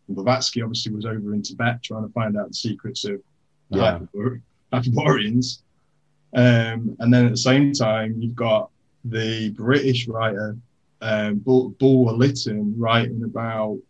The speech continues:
Speaker 1: the Vril Society in eighteen sixty or whatever. Oh, sorry, the Vrilya race in an underground cave system. All right, in Britain, that some miners find.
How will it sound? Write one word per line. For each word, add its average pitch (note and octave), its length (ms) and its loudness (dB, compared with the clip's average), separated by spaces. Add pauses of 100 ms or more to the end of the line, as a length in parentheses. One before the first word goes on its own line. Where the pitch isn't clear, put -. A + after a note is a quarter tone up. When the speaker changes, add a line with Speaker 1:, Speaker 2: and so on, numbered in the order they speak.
Speaker 1:
the A#2+ 100 -4
Vril B2+ 380 4
Society A2 560 -4
in A2+ 60 -6
eighteen A2 380 -6
sixty C3 480 -4
or F#2+ 60 -4
whatever. - 400 -10 (220)
Oh, A2+ 100 2
sorry, B2 220 2
the F#2 80 -8
Vrilya A2+ 680 2 (160)
race G#2 580 -6 (800)
in B2+ 100 8
an A#2+ 120 8
underground C3+ 560 4
cave A#2+ 200 4
system. G2+ 540 -6 (1160)
All A2 100 2
right, B2 360 2 (140)
in B2+ 300 8
Britain, A#2+ 440 4
that A#2 240 2
some A#2 200 6
miners C3 500 8
find. G#2 500 -2